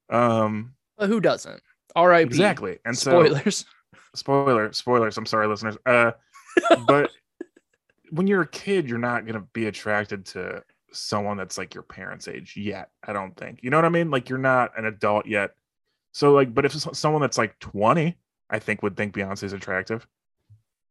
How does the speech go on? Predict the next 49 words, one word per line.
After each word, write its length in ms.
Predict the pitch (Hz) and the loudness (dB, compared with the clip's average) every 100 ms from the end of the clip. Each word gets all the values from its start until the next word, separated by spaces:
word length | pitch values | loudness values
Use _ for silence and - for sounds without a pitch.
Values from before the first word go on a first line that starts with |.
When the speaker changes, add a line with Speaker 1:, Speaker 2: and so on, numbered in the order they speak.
| _ _ _ _ - - - | _ _ _ _ -20 -6 4
Speaker 2:
But 80 | 233 | 6
we 120 | 320 | 6
were 80 | 320 | 6
talking 200 | 285 269 | 6 6
about 220 | 233 - | 4 4
Kate 240 | 226 170 | 2 4
Beckin-, 320 | 175 185 160 175 | 2 2 -2 0
me 240 | 202 233 | 0 0
and, 160 | 226 208 | 2 4
uh, 180 | 190 | 4
me 140 | 165 214 | 2 0
and 80 | 220 | -2
Ashley 220 | 214 170 | -2 -4
were 60 | |
talking 180 | 160 165 | -2 0
about 120 | 175 | 0
Kate 200 | 175 185 | 0 0
Beckinsale 480 | 160 151 135 - 120 | 0 -4 -6 -6 -4
last 240 | 110 - 156 | -4 -6 -8
night. 180 | - - _ _ 156 | -10 -12 _ _ -2
Like, 120 | 151 | 4
she 100 | 185 | 6
was 100 | 170 | 8
Speaker 1:
Yeah. 80 | 180 | 6
Speaker 2:
on 80 | 175 | 4
some 200 | 185 160 | 0 0
commercial, 640 | 165 156 147 127 107 - _ _ - | 2 2 2 -2 -6 -8 _ _ -2
and 120 | 175 | 4
I 80 | 190 | 4
was 160 | 180 | 4
like, 140 | 196 175 | 2 0
"She's 280 | - 247 214 | 0 0 4
been 220 | 240 220 | 2 2
hot 380 | - - 180 185 | -4 2 4 6
as 200 | 175 165 | 4 0
the 60 | 151 | -8
sun 540 | - 147 143 139 127 | -4 -2 -2 -4 -10
for 520 | - 156 151 139 127 - | 0 4 6 4 0 -6
however 520 | - 175 165 143 135 | 0 4 4 2 -4
long, 260 | - - - | -8 -12 -4
like, 160 | 165 165 | -2 0
v-, 220 | 147 156 | -2 -2
so 340 | - - 208 | -4 0 2
long 400 | 214 156 117 147 - - _ 175 | 4 2 -4 -10 -18 -20 _ 2
that, 180 | 170 | 4
like, 200 | 180 165 156 | 4 2 2
now 300 | 156 190 180 | 0 2 2
I 120 | 170 | 0
can," 180 | 175 | -4